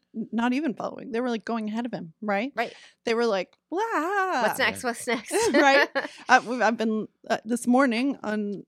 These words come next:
Speaker 1: New Yorker Radio Hour, they were talking about the Free Brit-, Britney movement
Speaker 3: Mm-hmm.
Speaker 1: and about all the crowds that followed her around. And I kind of get that feeling from this gospel. Like, he's, he's been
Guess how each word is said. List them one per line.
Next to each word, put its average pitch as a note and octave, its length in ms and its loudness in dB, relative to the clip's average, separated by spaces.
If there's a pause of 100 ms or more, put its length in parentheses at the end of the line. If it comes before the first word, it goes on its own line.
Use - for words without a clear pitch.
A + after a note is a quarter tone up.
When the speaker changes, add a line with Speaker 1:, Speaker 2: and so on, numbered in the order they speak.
(120)
Speaker 1:
New A3 120 -4
Yorker G3+ 640 -4 (220)
Radio G#3 360 -2
Hour, F3 240 0
they A3+ 100 -2
were F#3 100 -4
talking E3 240 -8
about - 140 -12
the E3+ 80 -20
Free E3+ 220 -6
Brit-, - 240 -8 (120)
Britney F3 320 -6
movement G3 680 -6 (100)
Speaker 3:
Mm-hmm. D#3+ 160 -18 (300)
Speaker 1:
and F3 460 -4 (120)
about E3 340 0
all E3+ 120 -8
the - 80 -12
crowds E3+ 580 -4
that - 220 -8
followed F#3 260 -2
her E3+ 220 -4
around. D#3+ 580 -8
And A3 120 -2
I G#3 80 0
kind C#4 220 -4
of A#4+ 80 -10
get A#3+ 140 0
that F#3 180 0
feeling F#3 560 -6
from G#3+ 180 -4
this F3+ 160 -6
gospel. A3+ 400 -6
Like, D3+ 240 -10
he's, A#3 340 -8 (640)
he's G#3+ 320 -8
been F3 440 -4